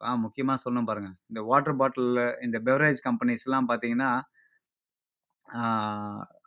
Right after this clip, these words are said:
ஒவ்வொரு டெவலப்பிங் கண்ட்ரீஸ்க்குலாம் போய் அந்த டெவலப்பிங் கண்ட்ரீஸ்ல அந்த நாட்டுல இருக்கிற தண்ணிய உறிஞ்சி, அந்த தண்ணிய அவங்களுக்கே விக்கிறாங்க. அத நாம என்ன பண்றோம்னா, அதான் கிளீன் வாட்டர்ன்னு சொல்லி அத நெறைய வாங்கி குடிக்கிறோம்.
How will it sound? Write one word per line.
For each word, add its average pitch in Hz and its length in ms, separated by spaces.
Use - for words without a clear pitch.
ஒவ்வொரு 127 480
டெவலப்பிங் 143 460
கண்ட்ரீஸ்க்குலாம் 123 560
போய் 120 180
அந்த 123 180
டெவலப்பிங் 127 480
கண்ட்ரீஸ்ல 120 760
அந்த 120 300
நாட்டுல 131 340
இருக்கிற 127 160
தண்ணிய 123 420
உறிஞ்சி, 117 420
அந்த 135 260
தண்ணிய 143 400
அவங்களுக்கே 135 480
விக்கிறாங்க. 120 460
அத 131 220
நாம 135 300
என்ன 135 200
பண்றோம்னா, 127 440
அதான் 131 320
கிளீன் 143 340
வாட்டர்ன்னு 123 460
சொல்லி 120 260
அத 123 180
நெறைய 113 320
வாங்கி 113 240
குடிக்கிறோம். 107 400